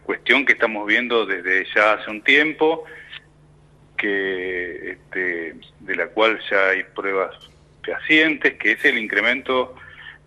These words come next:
este, de algún tipo de malformaciones congénitas,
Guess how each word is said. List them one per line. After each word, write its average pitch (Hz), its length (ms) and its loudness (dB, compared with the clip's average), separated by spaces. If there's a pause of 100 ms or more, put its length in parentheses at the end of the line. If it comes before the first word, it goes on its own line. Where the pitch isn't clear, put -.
este, 101 320 -2
de 95 120 4
algún 104 400 -4
tipo 120 500 2
de 101 180 2
malformaciones 98 720 -6
congénitas, 123 680 2